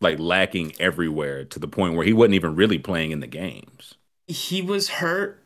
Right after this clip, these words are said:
Speaker 2: all of twenty twenty and twenty twenty-one, I think, like, dealing with injuries. So I,
Speaker 1: Hmm.
Speaker 2: I could see why he wouldn't wanna try in training and pr-, scrimmages. Like, why is he gonna pick up another injury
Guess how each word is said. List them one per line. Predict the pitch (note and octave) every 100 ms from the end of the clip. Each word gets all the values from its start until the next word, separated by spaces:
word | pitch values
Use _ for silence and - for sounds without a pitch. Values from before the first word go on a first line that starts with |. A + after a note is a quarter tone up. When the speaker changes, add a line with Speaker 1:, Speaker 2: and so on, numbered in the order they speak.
| -
Speaker 2:
all | C#3+ D#3 D#3+ E3 F3
of | E3+
twenty | - E3+ E3 E3+
twenty | E3+ E3 D#3+ E3 E3+
and | C#3+
twenty | D3 D#3 D#3
twenty-one, | C#3+ D#3+ D3 C#3 C#3+
I | E3+
think, | E3+ G#3 G#3 -
like, | D3 C3+ C3+
dealing | D3+ D3 D3+
with | D3 C3
injuries. | C#3+ D3 E3+ F3+ G3 G3 - -
So | - D#3 D3 D3 D3 C#3 C#3 - _
I, | D3+ D#3
Speaker 1:
Hmm. | C#3+ - D#3
Speaker 2:
I | E3
could | F3 G3+
see | - - A3+
why | G3+ D#3
he | D#3 D3+
wouldn't | D3 D3+
wanna | C#3+ C3+
try | C3 - D3 D3
in | C#3+ A2 C3 C3+
training | - D3 D#3 C#3 - F2 C#3 D3+ E3+ F#3 _ -
and | D3 C3+ C3+ -
pr-, | - -
scrimmages. | - - E3 D3 B2+ A2 - -
Like, | - B2 - - _
why | D3 D#3
is | E3
he | E3
gonna | D#3
pick | C#3 D#3+
up | D#3
another | D#3 D3+ D3
injury | C#3+ D#3+ D3+ D3 C#3 C3+